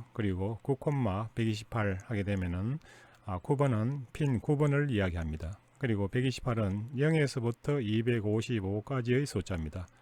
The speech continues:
이렇게 하게 되면은 오 볼트가 아니고 이점오 볼트가 요 구 번 핀에 출력할 수 있습니다.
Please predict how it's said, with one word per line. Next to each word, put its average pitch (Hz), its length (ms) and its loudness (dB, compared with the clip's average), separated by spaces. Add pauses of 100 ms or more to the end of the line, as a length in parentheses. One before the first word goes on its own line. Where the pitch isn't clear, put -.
(400)
이렇게 143 280 4
하게 107 140 2
되면은 104 500 0 (240)
오 131 160 4
볼트가 139 340 2
아니고 98 460 0
이점오 135 640 2
볼트가 123 680 0 (500)
요 104 120 0
구 127 160 2
번 131 200 4
핀에 131 400 2 (140)
출력할 92 340 0
수 82 140 -8
있습니다. 82 440 -8